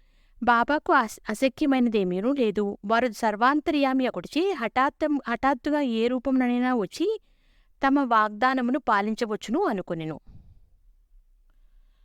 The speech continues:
ఉద్యాపనకు కొద్ది రోజుల ముందుగా బెంగాలీ దుస్తులను ధరించిన సన్యాసి ఒకడు గో సంరక్షణకై సేవ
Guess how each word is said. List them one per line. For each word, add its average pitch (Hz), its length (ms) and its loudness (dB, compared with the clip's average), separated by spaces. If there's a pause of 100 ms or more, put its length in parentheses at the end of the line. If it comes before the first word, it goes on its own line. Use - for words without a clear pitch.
(180)
ఉద్యాపనకు 277 720 0
కొద్ది 220 260 0
రోజుల 208 320 -2
ముందుగా 277 580 0
బెంగాలీ 262 580 -2
దుస్తులను 294 420 -2
ధరించిన 233 360 -2
సన్యాసి 196 560 -6
ఒకడు 285 480 -2 (120)
గో 262 180 4
సంరక్షణకై 311 720 0
సేవ 220 260 -2